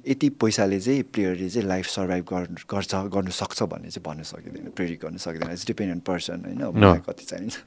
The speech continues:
Speaker 2: होइन, हो नि, होइन, मैले त्यही भने कि exactly हुन्छ नि, होइन? अब यति, यतिले मात्र त हुँदैन। तर ल, यो, एउटा अघि नै हामीले अफेयर पनि कुरा गर्दै थियौँ नि, होइन?
Speaker 1: अँ।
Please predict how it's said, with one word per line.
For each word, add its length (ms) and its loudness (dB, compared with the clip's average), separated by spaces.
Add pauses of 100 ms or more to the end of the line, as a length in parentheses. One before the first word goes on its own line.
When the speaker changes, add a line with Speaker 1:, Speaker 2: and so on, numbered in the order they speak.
Speaker 2:
होइन, 260 12
हो 180 10
नि, 100 8
होइन, 320 6
मैले 120 8
त्यही 160 10
भने 200 10
कि 180 8
exactly 320 8
हुन्छ 160 8
नि, 140 8
होइन? 80 8
अब 120 8
यति, 280 6
यतिले 240 8
मात्र 280 8
त 60 6
हुँदैन। 320 8
तर 180 8 (1000)
ल, 400 10
यो, 360 10
एउटा 300 10
अघि 200 10
नै 80 10
हामीले 240 10
अफेयर 200 10
पनि 140 6
कुरा 200 8
गर्दै 240 12
थियौँ 160 10
नि, 100 10
होइन? 140 6
Speaker 1:
अँ। 260 -4